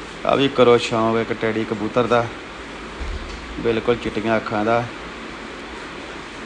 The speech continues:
ਅਜੇ ਮਿੱਤਰੋ ਥੋੜ੍ਹਾ ਜਿਹਾ ਮੋਬਾਈਲ ਕੁਆਲਿਟੀ ਮਤਲਬ ਚੰਗੀ ਤਰ੍ਹਾਂ ਨਾ ਹੋਣ ਕਰਕੇ ਵੀਡੀਓ ਅਜੇ ਪੂਰੀ ਨਹੀਂ ਬਣੀ, ਨਹੀਂ ਤੇ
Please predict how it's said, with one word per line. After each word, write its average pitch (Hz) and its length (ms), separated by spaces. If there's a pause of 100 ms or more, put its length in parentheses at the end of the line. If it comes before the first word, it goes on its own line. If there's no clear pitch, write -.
ਅਜੇ 120 160
ਮਿੱਤਰੋ 117 380
ਥੋੜ੍ਹਾ 127 520
ਜਿਹਾ 123 140
ਮੋਬਾਈਲ 117 640 (800)
ਕੁਆਲਿਟੀ 120 640 (960)
ਮਤਲਬ 117 240
ਚੰਗੀ 113 200
ਤਰ੍ਹਾਂ 120 180
ਨਾ 113 260
ਹੋਣ 123 260
ਕਰਕੇ 113 440 (1080)
ਵੀਡੀਓ 123 260
ਅਜੇ 123 100 (120)
ਪੂਰੀ 120 240
ਨਹੀਂ 127 100
ਬਣੀ, 123 260 (200)
ਨਹੀਂ 127 120
ਤੇ 127 140